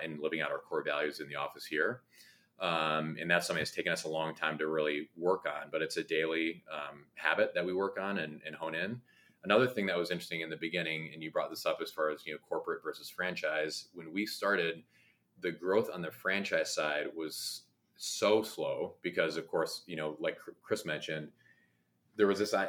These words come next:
illusion that we were gonna have fifty locations in five years. And when we opened up our first location in oh nine and opened no schools or had no leads in two thousand ten,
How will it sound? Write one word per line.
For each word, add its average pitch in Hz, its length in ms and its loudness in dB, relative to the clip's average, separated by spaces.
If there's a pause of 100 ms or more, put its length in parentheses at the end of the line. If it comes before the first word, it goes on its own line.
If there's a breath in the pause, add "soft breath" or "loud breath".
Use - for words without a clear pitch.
(120)
illusion 104 540 4
that 90 120 6
we 92 60 0
were 87 100 0
gonna 82 120 0
have 78 100 0
fifty 92 240 0
locations 82 500 0
in 78 80 -6
five 78 260 -2
years. 82 360 2
And 82 160 -8
when 82 140 -6
we 85 100 -2
opened 90 260 4
up - 80 2
our 80 120 4
first 127 220 -2
location 85 380 -2
in 80 80 -2
oh 78 60 -4
nine 87 360 0
and 82 220 -8
opened 80 320 -2
no 95 140 4
schools 85 320 -2
or 76 80 -4
had 78 160 -2
no 80 180 2
leads 87 340 -2
in 78 120 -10
two 85 100 -6
thousand 76 300 -2
ten, 90 340 -4